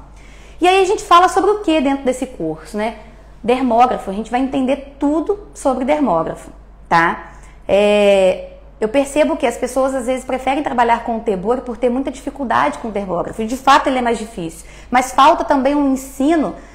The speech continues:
mais ali, ó, né, é, a gente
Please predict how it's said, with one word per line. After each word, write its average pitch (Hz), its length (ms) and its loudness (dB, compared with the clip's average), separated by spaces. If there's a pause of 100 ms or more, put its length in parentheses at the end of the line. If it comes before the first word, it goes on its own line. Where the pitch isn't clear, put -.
(100)
mais 285 340 2
ali, 294 360 6
ó, 190 300 6 (100)
né, 254 380 0 (100)
é, 196 720 2 (880)
a - 60 -6
gente 233 280 -4